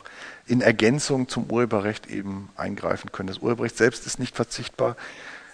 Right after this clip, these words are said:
Der Gesetzgeber ist hier selbst aufgefordert, auch im Internet und im digitalen Kontext die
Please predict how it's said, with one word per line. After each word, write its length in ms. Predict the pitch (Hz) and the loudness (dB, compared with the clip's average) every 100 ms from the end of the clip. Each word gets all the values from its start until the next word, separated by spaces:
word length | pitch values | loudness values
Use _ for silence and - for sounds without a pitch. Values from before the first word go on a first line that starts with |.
| - | -2
Der 100 | 113 | 0
Gesetzgeber 600 | 107 123 - - 131 123 | 8 8 8 2 8 8
ist 200 | - - | 6 0
hier 420 | - 120 117 113 - - - | 2 6 6 4 -6 -16 -2
selbst 340 | 95 117 - | 6 6 6
aufgefordert, 720 | - 110 - - 107 107 107 104 | 6 6 4 -4 2 4 4 4
auch 180 | 104 - - - _ - | 0 0 -16 -18 _ -8
im 220 | 104 - | -8 -2
Internet 520 | 123 123 113 110 - | 0 2 4 2 0
und 200 | 98 - | -12 -14
im 120 | 104 | -12
digitalen 460 | 107 107 - 101 101 | -10 -8 -4 -4 -4
Kontext 560 | - 104 - - - | -6 -8 -8 -10 -12
die 180 | 104 95 | -12 -12